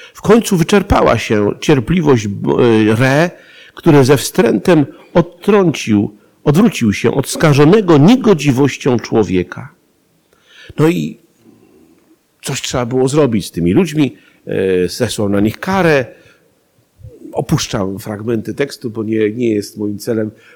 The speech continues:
czytanie państwu wszystkiego. Cóż dalej? Otóż, e, trzeba było coś zrobić, żeby, e, no,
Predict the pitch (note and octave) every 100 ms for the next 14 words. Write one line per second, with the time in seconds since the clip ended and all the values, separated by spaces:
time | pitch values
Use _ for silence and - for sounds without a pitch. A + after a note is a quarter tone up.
0 | _ - A#2+ C#3 B2 A#2 A2 - A2+ C3
1 | - A#3+ F3 - - _ _ _ _ -
2 | - G#3+ B2 F#2 E2 C#2+ - _ _ _
3 | _ _ _ _ _ _ _ _ _ _
4 | _ _ - A3+ A#3 - - - - A#2
5 | A2 A2 G#2 G2 G#2 - - _ _ _
6 | _ _ _ _ _ _ _ _ _ -
7 | C4+ D4 F#3+ F#3 F3 D#3 A#2 B2+ A3 F#3
8 | C#3 A2+ F3 E3 F3+ E3+ - - B2+ B2+
9 | A#2+ A#2 A2+ A2+ A2 A2 - - - -
10 | - - C2+ C#2+ - - A#2+ D3+ D#3+